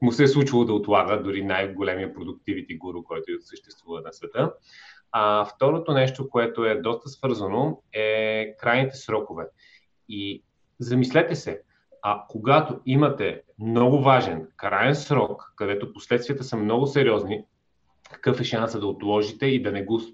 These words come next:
на-, а, направите това нещо? Същевременно, ако имате задача, която може да е важна, но може да свършите и днес,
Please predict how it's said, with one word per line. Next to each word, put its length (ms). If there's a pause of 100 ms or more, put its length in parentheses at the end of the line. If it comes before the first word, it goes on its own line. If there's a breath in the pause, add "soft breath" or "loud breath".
(120)
на-, 300
а, 140
направите 480
това 180
нещо? 220 (400 soft breath)
Същевременно, 920
ако 440
имате 260
задача, 480
която 280
може 200
да 60
е 40
важна, 420
но 220
може 220
да 40
свършите 400
и 140
днес, 280